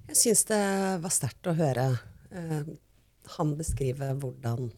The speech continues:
det er for ham og for familien i denne tida, som vi alle vet er veldig vanskelige dager, sårbar, eh, en sårbar situasjon for kronprinsfamilien. Han, eh, fortalte, eh, om, eh,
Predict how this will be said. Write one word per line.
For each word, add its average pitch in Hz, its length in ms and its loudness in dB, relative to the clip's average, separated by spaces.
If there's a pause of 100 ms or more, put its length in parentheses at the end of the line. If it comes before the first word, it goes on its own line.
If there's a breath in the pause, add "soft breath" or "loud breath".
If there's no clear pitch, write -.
(380)
det 143 80 4
er 117 120 2
for - 180 -10
ham 190 380 0 (440 loud breath)
og 151 180 4
for - 160 -4
familien 127 640 2 (100)
i 131 200 2
denne 123 680 0
tida, - 220 -2
som 151 140 2
vi 170 60 4
alle 131 220 4
vet 123 340 0
er 120 320 2 (1120 soft breath)
veldig 165 400 10
vanskelige 135 400 6
dager, 127 380 4 (260 loud breath)
sårbar, 110 640 4 (100)
eh, 143 240 4
en 165 140 6
sårbar 123 360 4
situasjon 120 520 2
for 147 100 0
kronprinsfamilien. 123 920 2 (840)
Han, 156 380 4
eh, 151 140 4
fortalte, 139 880 2 (540 soft breath)
eh, 147 380 2
om, 135 240 2
eh, 131 260 2